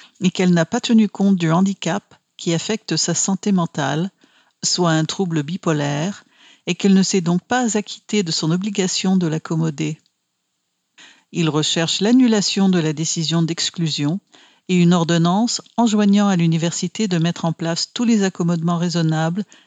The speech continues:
nécessaires à la poursuite de son cheminement scolaire, et ce, en étroite collaboration avec son médecin spécialiste traitant. L'université nie catégoriquement le caractère discriminatoire, déraisonnable et arbitraire de sa décision,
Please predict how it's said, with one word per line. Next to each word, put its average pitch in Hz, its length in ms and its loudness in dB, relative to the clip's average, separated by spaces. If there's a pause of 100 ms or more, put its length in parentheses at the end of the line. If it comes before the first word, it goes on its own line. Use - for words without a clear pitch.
(120)
nécessaires 170 680 -2
à 180 40 0
la 156 80 0
poursuite 185 440 -6
de 156 80 -4
son 151 200 -4
cheminement 185 480 0
scolaire, 151 720 -6 (480)
et 175 100 0
ce, 165 400 -4 (400)
en 170 140 2
étroite 165 380 -4
collaboration 180 840 -2
avec 151 240 -6
son 160 160 -4
médecin 160 420 -4
spécialiste 160 800 -6
traitant. 143 460 -10 (1400)
L'université 165 840 0
nie 175 240 2
catégoriquement 196 920 0
le 170 100 0
caractère 160 560 -4
discriminatoire, 175 1200 -2 (100)
déraisonnable 170 840 0
et 151 60 0
arbitraire 180 540 -4
de 160 120 -4
sa 160 140 -6
décision, 160 640 -4